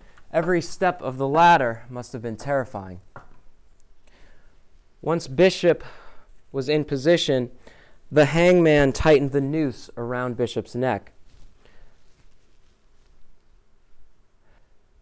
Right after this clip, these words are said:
It was at this moment when many of the witch trial victims prayed or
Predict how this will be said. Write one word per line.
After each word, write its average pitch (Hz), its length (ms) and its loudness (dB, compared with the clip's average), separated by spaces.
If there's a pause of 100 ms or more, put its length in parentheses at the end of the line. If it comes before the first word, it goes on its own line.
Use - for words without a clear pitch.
(520)
It 113 60 -4
was 123 180 -4
at 139 160 0
this 147 220 -4
moment 139 500 -2 (220)
when 113 480 -6
many 131 240 -4
of 113 140 -8
the 117 180 -6
witch 113 280 -10
trial 104 240 -6
victims 104 720 -10
prayed 127 560 -4
or 110 440 -4